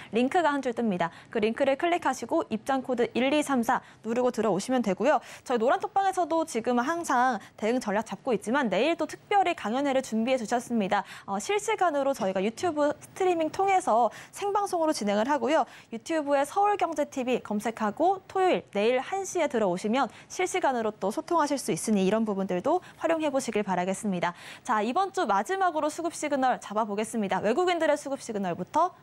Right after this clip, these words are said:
확인해 보시죠. 자, 오늘 외국인들의 수급 시그널 들어온 종목은 메디톡스입니다.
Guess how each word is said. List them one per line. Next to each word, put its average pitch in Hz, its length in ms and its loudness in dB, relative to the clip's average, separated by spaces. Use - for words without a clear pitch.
확인해 285 360 0
보시죠. 214 640 0
자, 208 160 0
오늘 320 260 2
외국인들의 349 580 2
수급 339 260 -6
시그널 294 320 -2
들어온 220 320 0
종목은 214 560 2
메디톡스입니다. 208 880 0